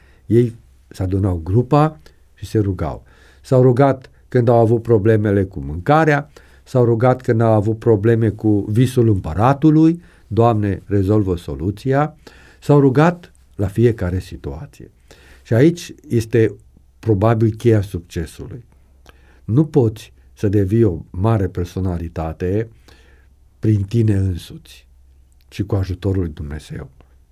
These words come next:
Dacă nu există o grupă de rugăciune, nu poți. Eu am, am crescut în tinerețea mea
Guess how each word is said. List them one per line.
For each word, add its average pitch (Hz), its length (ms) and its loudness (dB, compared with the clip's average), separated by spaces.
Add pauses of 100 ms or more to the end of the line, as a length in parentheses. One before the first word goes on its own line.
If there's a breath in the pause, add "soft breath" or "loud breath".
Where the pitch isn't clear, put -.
(560 soft breath)
Dacă 120 360 0
nu 131 120 2
există 123 760 0 (760)
o 107 140 -2
grupă 117 360 2
de 107 120 2
rugăciune, 101 720 0 (200 soft breath)
nu 117 220 -2
poți. - 460 -14 (680 soft breath)
Eu 147 420 2
am, 120 520 0 (680 soft breath)
am 113 240 0
crescut 123 600 0
în 98 240 0
tinerețea 107 640 0
mea 87 400 -4